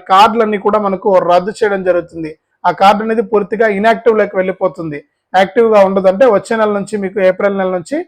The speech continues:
రేషన్ అయితే పంపిణీ జరగదు. మరి ఒకరికి మాత్రమే ఉంటే మిగిలినటువంటి ఇద్దరికి ఈకేవైసీ అయ్యి ఒకరికి ఈకేవైసీ కాకుండా ఉంటే ఆ ఒక్కరు మాత్రమే ఈకేవైసీ చేసుకుంటే మిగిలినటువంటి ఇద్దరితో పాటు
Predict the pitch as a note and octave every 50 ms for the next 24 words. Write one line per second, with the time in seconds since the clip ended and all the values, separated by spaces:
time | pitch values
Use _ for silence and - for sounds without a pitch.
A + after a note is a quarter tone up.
0 | _ _ _ _ _ - F#3 G3 G#3 G3+ A#3 A3 G#3 G3 G3 G#3+ G3 G#3 F#3 F#3
1 | F3+ G3+ G3+ F#3 E3+ E3+ E3 E3 D#3+ D3+ D3+ D3 - _ _ _ _ _ - G#3
2 | G#3+ A#3 G#3 G3 G3+ G3 B3+ B3+ C4 - C#4+ C4 B3 A3+ G#3+ - - A#3+ A#3+ A#3
3 | A3+ G#3+ G#3 G3 A#3+ A3 G#3 G#3+ B3+ - _ _ _ _ - G3+ G3+ G#3 A3 B3
4 | B3+ B3 A#3+ B3 A#3+ A3+ A#3 G#3+ F#3+ F#3 A#3 A#3 A#3 - A#3+ A3 G#3 G#3 G3 A3
5 | A3+ G#3+ G#3 G3 G3 - G#3 F#3+ G3 A3+ C#4+ F4+ - _ _ _ _ - - D4
6 | D4 C#4+ C4 C4 - C#4+ B3 A3+ A3 G#3 A#3+ B3 A#3 A3 G#3+ G#3 - G#3 F#3+ G#3
7 | G3 F#3 F#3+ G3+ G3 G3+ F#3+ F#3+ F#3 F3+ G#3 G3 F#3+ F#3+ F#3+ - _ _ _ _
8 | F#3 F#3 F#3+ F#3+ G3 - - C#4 C4+ B3+ A#3+ A#3 A#3 - B3 A#3+ B3 A#3 A3+ G#3+
9 | G#3 G3 B3 A3+ G#3+ G#3 G3 G#3 G#3+ F#3 - G#3 F#3+ - - - F#3+ G3 G#3 A#3+
10 | A3+ G3+ G#3 - - _ _ _ - G#3+ G#3+ A#3+ B3 B3+ B3+ B3+ B3+ B3 A#3+ B3
11 | A3 G#3 F#3+ F#3+ A#3+ B3 G#3+ B3 A#3+ A3 A#3 G#3+ G3+ G3 A3